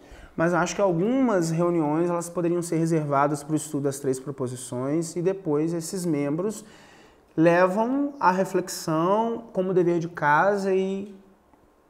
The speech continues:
o diálogo, a conversa e a meditação em cima das, da, das três proposições como um dever de casa para ser feito depois. Mas é de fundamental importância, segundo as palavras da própria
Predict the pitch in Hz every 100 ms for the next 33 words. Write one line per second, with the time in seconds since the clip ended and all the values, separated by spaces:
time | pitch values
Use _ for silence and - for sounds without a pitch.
0 | _ _ - 160 160 160 165 185 170 160
1 | 170 151 143 151 - 214 - - - 165
2 | 160 165 165 180 165 - 180 190 - 170
3 | 170 165 - 143 147 147 151 151 151 165
4 | 156 151 151 151 151 160 170 180 175 175
5 | 180 170 156 165 165 170 196 170 170 165
6 | 165 175 120 98 98 - - - _ _
7 | - - - 135 139 139 156 180 175 175
8 | 180 170 151 160 185 180 190 - 165 175
9 | 208 - - - 269 214 180 185 220 277
10 | 277 - 247 170 165 196 220 220 160 160
11 | 196 262